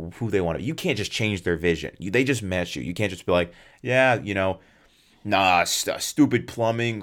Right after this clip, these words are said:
mowing lawns is the place to be," right? And they're like, "Dude, what is this? What is this? This, I, it's my dream, plumbing."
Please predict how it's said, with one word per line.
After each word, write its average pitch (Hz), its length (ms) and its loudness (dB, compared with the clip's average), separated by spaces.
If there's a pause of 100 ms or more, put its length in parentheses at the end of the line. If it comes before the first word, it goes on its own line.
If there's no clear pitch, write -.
mowing 123 340 2
lawns 95 300 0
is 85 120 -10
the - 80 -12
place 85 340 -2
to 76 100 -14
be," 71 340 -8
right? 82 380 0 (320)
And 85 100 -10
they're 87 60 -4
like, 80 220 -4
"Dude, 107 140 -10
what 139 120 -8
is 185 120 -12
this? 113 200 -12 (140)
What 120 100 -8
is 120 80 -6
this? 120 220 -8
This, 117 160 -12 (100)
I, 123 260 -6
it's - 140 -12
my 196 140 -2
dream, 104 320 -2
plumbing." 131 380 -6